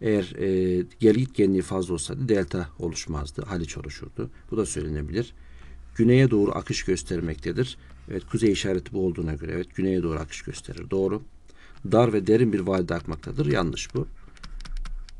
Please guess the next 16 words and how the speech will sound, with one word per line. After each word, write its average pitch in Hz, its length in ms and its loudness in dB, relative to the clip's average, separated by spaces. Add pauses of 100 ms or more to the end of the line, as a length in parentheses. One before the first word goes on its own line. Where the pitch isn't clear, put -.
(640)
Dar 110 180 2
ve 95 120 2
derin 104 280 4
vade 92 240 2
olsaydı 90 380 -4
izoipsler 123 560 -2 (140)
sıklaşırdı. - 760 -6 (440)
Doğru 98 200 0
cevabımız 73 500 -10
bu 87 60 -2
yüzden 92 300 -2 (180)
E - 180 -6
seçeneğidir. - 680 -10 (1700)
Akarsular 160 520 2
ilgili 117 200 4
olarak 95 260 2